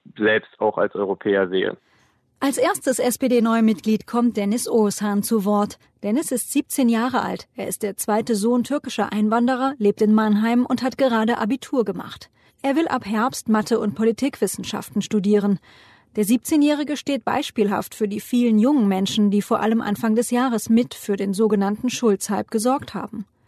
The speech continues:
Speaker 2: Am ersten Februar ist Dennis in die S P D eingetreten. So steht es in seinem Parteibuch.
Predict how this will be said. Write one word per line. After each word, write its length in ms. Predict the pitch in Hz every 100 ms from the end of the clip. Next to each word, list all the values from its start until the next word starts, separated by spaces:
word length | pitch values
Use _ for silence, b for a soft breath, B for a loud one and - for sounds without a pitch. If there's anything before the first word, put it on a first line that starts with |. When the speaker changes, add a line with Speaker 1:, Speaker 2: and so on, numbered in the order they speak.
| b b b -
Speaker 2:
Am 220 | 254 247
ersten 420 | - 339 - 339
Februar 600 | - 285 311 214 190 -
ist 200 | 185 -
Dennis 280 | 202 202 226
in 120 | 202
die 80 | 208
S 160 | 202
P 140 | - 226
D 180 | 233 233
eingetreten. 800 | 226 240 220 - 226 220 220 b b b -
So 260 | 262 247
steht 280 | - 240 220
es 120 | 214
in 100 | 226
seinem 280 | 208 202 214
Parteibuch. 720 | 294 - 262 220 208 - -